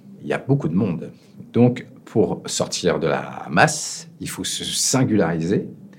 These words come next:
Donc, euh, il faut travailler son, son style, sa patte, son propos. Euh, et le public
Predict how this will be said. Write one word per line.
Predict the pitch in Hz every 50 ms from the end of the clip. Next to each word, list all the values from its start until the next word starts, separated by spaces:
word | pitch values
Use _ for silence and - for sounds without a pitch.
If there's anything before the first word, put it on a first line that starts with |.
| - - - - - - - -
Donc, | - 92 98 95 98 90 - -
euh, | 85 82 78
il | 71 -
faut | - 87
travailler | - - - 85 85 82 85 85 80
son, | - - - 76 69 65 64 64 64 64 - - - - - -
son | - - -
style, | - - - - 254 262 - - - - - - - - - - - - - - - - - - -
sa | - - - - -
patte, | - - - 196 185 - - - - - - - - - - - - - -
son | - - 95 82
propos. | - - 156 160 - - - - - - - - - - - - - - - - - - - - - - - 87
Euh, | 87 82 80 80 78 76 73 73 71 - - - - - - - - - - -
et | 120
le | 98 -
public | - 104 92 110 147 - - - - - -